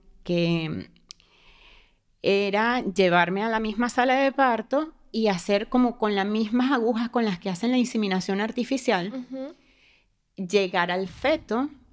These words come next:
Speaker 1: Esto es, esto es la cosa más dolorosa que puede pasar una madre. Lo peor. Entonces te lo hacen despierto.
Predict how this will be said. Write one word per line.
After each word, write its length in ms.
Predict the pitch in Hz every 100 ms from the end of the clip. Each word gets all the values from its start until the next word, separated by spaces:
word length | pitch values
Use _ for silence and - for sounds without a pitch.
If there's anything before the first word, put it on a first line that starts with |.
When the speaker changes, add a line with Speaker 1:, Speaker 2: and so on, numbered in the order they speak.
| -
Speaker 1:
Esto 280 | 180 - 214
es, 220 | 233 - -
esto 280 | 185 - 262
es 260 | 294 -
la 160 | 226 196
cosa 240 | 202 220
más 280 | 247 254 - 214 - _ _ -
dolorosa 720 | 202 220 226 220 208 269 302
que 100 | 285
puede 200 | - 185
pasar 280 | 196 202 180
una 160 | 190 175
madre. 320 | 139 139 - - _ _ _ _ _ _ _ _ _ _ _ _ _ _ _ -
Lo 240 | 190 180
peor. 340 | 185 165 135 - - _ _ _ _ _ _ _ _ - - _ - - - - -
Entonces 240 | 202 214
te 80 | 208
lo 100 | 165
hacen 220 | 160 180
despierto. 680 | 202 233 302 302 277 320